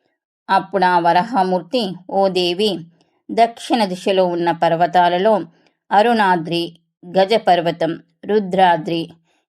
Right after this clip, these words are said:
ఘటికాచలం అనే పర్వతాలు చాలా గొప్పవి. ఈ పర్వతాలన్నీ పాల సముద్రానికి దగ్గరలో ఉన్నాయి.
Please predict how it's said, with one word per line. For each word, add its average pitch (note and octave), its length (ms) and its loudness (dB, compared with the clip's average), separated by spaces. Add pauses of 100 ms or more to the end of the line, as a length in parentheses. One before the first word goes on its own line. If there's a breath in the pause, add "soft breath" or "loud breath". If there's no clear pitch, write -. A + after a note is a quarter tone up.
ఘటికాచలం F#3+ 960 0
అనే F3+ 200 -2
పర్వతాలు F3+ 760 0
చాలా F3+ 440 2
గొప్పవి. D#3+ 540 -4 (680)
ఈ A3+ 200 -2
పర్వతాలన్నీ G3 1000 0
పాల F3+ 380 0
సముద్రానికి F#3 760 -2
దగ్గరలో F#3+ 600 -2
ఉన్నాయి. E3 380 0